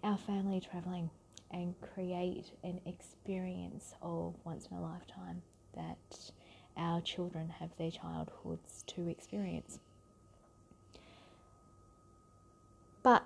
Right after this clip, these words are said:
up until this stage within the clearing of our house, it has been clearing of rubbish, clearing of the physical that has manifested from the emotional and the spiritual healing that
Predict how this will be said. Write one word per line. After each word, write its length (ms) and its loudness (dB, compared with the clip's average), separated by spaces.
up 200 12
until 300 8
this 160 10
stage 400 6
within 240 4
the 60 2
clearing 520 4
of 80 2
our 180 4
house, 500 0
it 180 0
has 220 -4
been 800 4
clearing 500 10
of 380 6
rubbish, 480 4
clearing 540 2
of 280 0
the 360 6
physical 520 2
that 180 0
has 240 0
manifested 800 0
from 400 2
the 320 4
emotional 640 2
and 160 2
the 40 2
spiritual 640 -2
healing 460 -2
that 380 -6